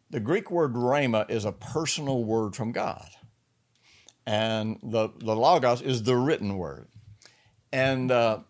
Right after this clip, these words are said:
so when I was in, when I first m-, was doing serious language studies in Bible college, I discovered that, that rhema was usually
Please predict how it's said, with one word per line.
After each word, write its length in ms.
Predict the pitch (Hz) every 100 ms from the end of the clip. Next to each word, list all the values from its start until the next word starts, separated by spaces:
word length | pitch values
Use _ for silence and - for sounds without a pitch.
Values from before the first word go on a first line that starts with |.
| _ _ _ -
so 380 | - 156 147 -
when 180 | 123 151
I 100 | 233
was 180 | 277 180
in, 140 | 147
when 220 | - 131
I 40 | 170
first 260 | 202 139 -
m-, 400 | 139 117 127 117
was 280 | - 120 117
doing 180 | 127 131
serious 400 | - 156 147 127
language 580 | 123 160 120 110 101 - _ -
studies 580 | - - 117 110 113 104
in 120 | 107 98
Bible 260 | 156 190
college, 400 | 156 101 98 117 - - - - - - _ _ _ _ - -
I 140 | 190
discovered 480 | 240 180 233 202 165
that, 200 | 131 - _ _ -
that 220 | 147 -
rhema 440 | 135 151 254 254
was 300 | 139 131 120
usually 680 | 214 311 220 117 117 123 147